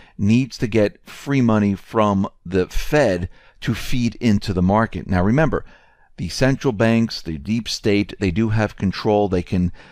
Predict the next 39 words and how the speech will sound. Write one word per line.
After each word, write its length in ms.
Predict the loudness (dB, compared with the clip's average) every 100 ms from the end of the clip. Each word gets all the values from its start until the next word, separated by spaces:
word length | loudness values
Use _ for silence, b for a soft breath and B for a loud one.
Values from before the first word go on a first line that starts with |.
| B
stop 720 | -12 -8 -4 -2 0 0 -2 -6 b b -20
the 360 | -4 -2 -2 -4
funding 580 | -4 0 2 2 2 0 2
of 280 | 2 0 -6
the 100 | -12
stock 380 | -4 -2 -2 0
market. 440 | 0 0 0 -6
Just 180 | -6 -4
tell 140 | -2 -2
the 100 | -2
central 300 | -2 -2 0
banks 280 | 0 0
around 240 | 0 0 2
the 80 | 2
world, 280 | 0 0
"Stop 280 | -2 -2 0
investing 440 | 0 0 0 0 0
in 100 | 0
the 60 |
fang 300 | -2 -2 -2
stocks, 500 | -2 -2 -2 -4 -10 B B B B B B -6
withdraw 500 | -6 0 4 4 4
that 240 | 2 2
money, 440 | 2 4 4 2 b b
stop 420 | -10 0 0 0 0
doing 300 | 2 4 2
it, 160 | 0 -4
start 440 | -8 0 0 0
to 80 | -6
sell 340 | 0 2 4
off." 200 | 2 2
I 60 | 2
mean, 180 | 2 4
they 100 | 2
can 160 | 0
bring 180 | 0 2
this 160 | 0 -2
thing 280 | 0 0
down 360 | 0 0 0